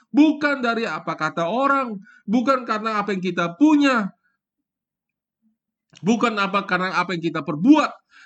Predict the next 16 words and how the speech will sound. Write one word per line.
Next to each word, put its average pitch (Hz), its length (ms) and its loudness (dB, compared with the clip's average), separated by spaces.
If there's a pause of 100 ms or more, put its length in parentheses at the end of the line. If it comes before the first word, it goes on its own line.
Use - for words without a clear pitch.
tetapi 185 320 -4 (320)
karena 269 720 -2 (240)
apa 190 160 -6
yang 180 160 -4
Roh 175 160 -2
Kudus 262 400 2
taruh 240 240 2
dalam 190 240 -4
hati 175 240 -4
kita, 226 480 -4 (240)
bahwa 180 240 2
sekarang 262 680 0 (360)
kita 208 320 0
adalah 170 320 -2
anak-anak 165 320 -6
Allah. 139 280 -4